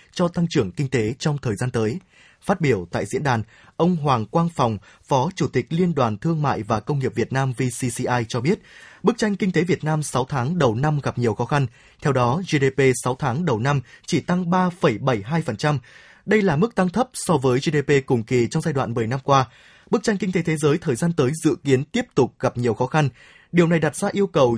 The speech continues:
cho các doanh nghiệp Việt Nam cần phải đổi mới để bắt kịp xu thế mới, nếu không sẽ bị giảm sức cạnh tranh và bị mất cơ hội tiến sâu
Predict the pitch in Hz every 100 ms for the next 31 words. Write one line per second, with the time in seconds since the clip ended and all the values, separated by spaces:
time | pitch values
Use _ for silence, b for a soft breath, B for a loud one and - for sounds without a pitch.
0 | 110 170 156 - 233 - 170 131 - 120
1 | 139 156 135 b - 143 143 127 113 123
2 | 127 233 b b 156 120 208 - 139 -
3 | - 165 135 135 123 165 - _ 127 135
4 | 151 131 b b - 165 190 123 151 107
5 | - 240 - 127 127 151 139 b - 143
6 | 135 147 170 254 - 170 147 - 139 156
7 | 185 170